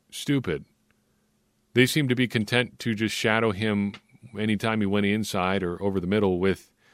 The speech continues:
Henry Black. That seems like a bad idea. And Black lost him in coverage a couple other times, too, even on more traditional plays.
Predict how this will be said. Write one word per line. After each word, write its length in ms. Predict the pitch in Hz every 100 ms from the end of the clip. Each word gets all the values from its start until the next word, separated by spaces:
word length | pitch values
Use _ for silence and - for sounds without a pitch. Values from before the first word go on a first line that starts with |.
| _ _ _ _
Henry 300 | 98 95 101
Black. 540 | 90 92 123 135 - _ _ _ _ _ _ _ _ _ _ _ _
That 240 | 98 104
seems 380 | - 135 113 90
like 220 | 95 87
a 80 | 85
bad 260 | 76 78 76
idea. 480 | 71 71 69 92 127 _ _ _ _ _ _ _ _ _ -
And 160 | 101
Black 320 | 92 101 107 -
lost 340 | 98 107 -
him 100 | 98
in 100 | 95
coverage 340 | 104 101 101
a 40 | 92
couple 260 | 110 101
other 180 | 98 135
times, 380 | 117 104 92 -
too, 240 | - 151
even 200 | 92 95
on 120 | 95 92
more 160 | 98
traditional 460 | - 101 135 - 92
plays. 440 | - 78 76 78